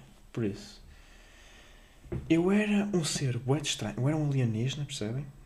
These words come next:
Que nasceu com cabelo. Eu tinha os olhos bué de esbugalhados. Para já eu tinha os olhos negros, mas juro, negros, não se via a íris. A minha mãe mostra-me fotos.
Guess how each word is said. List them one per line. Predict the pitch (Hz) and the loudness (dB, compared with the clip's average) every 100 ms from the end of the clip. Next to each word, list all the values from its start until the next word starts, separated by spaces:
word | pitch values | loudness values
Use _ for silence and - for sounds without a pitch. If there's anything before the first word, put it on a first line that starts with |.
| - - - - - - - - - - - - - - | -20 -20 -20 -20 -20 -20 -20 -20 -20 -20 -20 -20 -20 -4
Que | 165 | -2
nasceu | 156 - 170 | -2 0 -2
com | 170 175 | 0 -2
cabelo. | 165 160 180 135 95 | 0 0 2 0 0
Eu | 123 | 0
tinha | 156 143 | 4 4
os | 113 | 4
olhos | 120 117 | 4 2
bué | 113 117 | 4 4
de | |
esbugalhados. | 104 104 98 95 - | 2 0 -2 -2 -6
Para | - | -2
já | 131 | 0
eu | 160 | 0
tinha | 147 123 | 0 0
os | 110 | 0
olhos | 104 110 - | 0 -2 0
negros, | 123 127 110 95 - | 4 6 4 2 -6
mas | 110 - - - _ | -12 -12 -18 -20 _
juro, | 123 110 104 | -6 -2 0
negros, | 123 135 131 113 | 4 8 8 6
não | 131 135 | 2 2
se | 135 | 2
via | 123 | 2
a | |
íris. | 117 98 - - - - - - - | 0 -4 -10 -16 -20 -20 -20 -20 -6
A | 123 | 2
minha | 131 139 139 135 | 4 4 2 0
mãe | 127 123 | 0 0
mostra-me | 117 123 120 113 | 0 -2 -2 -4
fotos. | - 104 107 156 | -2 -4 -4 -8